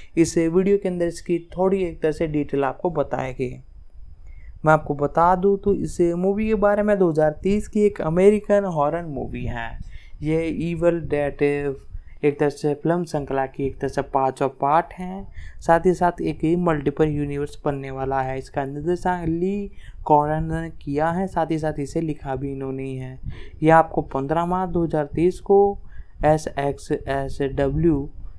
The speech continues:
के अंदर देखने को मिली थी। साथ ही साथ इक्कीस अप्रैल दो हज़ार तेईस को वर्ल्ड वाइड इसे release कर दिया गया।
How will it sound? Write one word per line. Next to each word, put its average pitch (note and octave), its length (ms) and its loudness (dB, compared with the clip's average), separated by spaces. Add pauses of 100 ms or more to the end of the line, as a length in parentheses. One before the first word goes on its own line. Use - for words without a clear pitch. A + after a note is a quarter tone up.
के D#3 80 0
अंदर D3 260 2
देखने C3+ 380 2
को B2+ 80 -6
मिली C3 200 -6
थी। C3 160 -2
साथ C#3+ 260 -4
ही C#3+ 60 -4
साथ C#3 240 -6
इक्कीस D#3+ 360 -4
अप्रैल F#3 280 -2
दो D#3+ 120 -2
हज़ार C#3+ 220 -2
तेईस F3 300 -2
को G#3 180 2
वर्ल्ड F3 240 2
वाइड E3+ 240 -2
इसे D3+ 220 -2
release C#3+ 320 0
कर F3+ 180 4
दिया G3 220 4
गया। G3 300 2